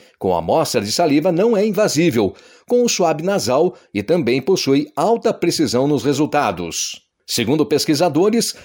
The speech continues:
cerca de dois terços da população que é infectada pelo novo coronavírus não apresenta sintomas ou apresenta sintomas leves,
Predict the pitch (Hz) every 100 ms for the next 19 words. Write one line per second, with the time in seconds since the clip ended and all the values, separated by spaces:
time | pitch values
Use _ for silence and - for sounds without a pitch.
0 | - - 190 - 147 135 101 175 240 226
1 | - 151 143 120 127 131 156 170 - -
2 | 123 98 101 101 165 170 165 - 117 95
3 | - 131 131 107 185 220 220 143 139 180
4 | 139 151 151 - - _ - 92 185 233
5 | 180 - 156 180 - 185 143 165 180 -
6 | - - 254 254 233 113 151 165 170 180
7 | 170 185 139 131 151 127 202 -